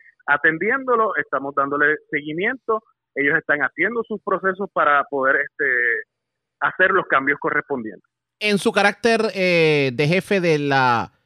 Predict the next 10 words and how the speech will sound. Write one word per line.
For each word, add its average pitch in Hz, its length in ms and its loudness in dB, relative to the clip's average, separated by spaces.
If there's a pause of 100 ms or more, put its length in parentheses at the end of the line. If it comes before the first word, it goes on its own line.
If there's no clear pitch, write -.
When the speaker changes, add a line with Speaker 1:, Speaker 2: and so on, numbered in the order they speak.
(480)
Speaker 2:
de, 113 420 -6
de 127 100 -4
la 143 120 0
sombrilla, 139 480 2
en 127 40 -2
este 185 220 -4
caso, 156 360 0 (280)
eh, 131 840 2
le 143 200 2
pregunto, 135 800 0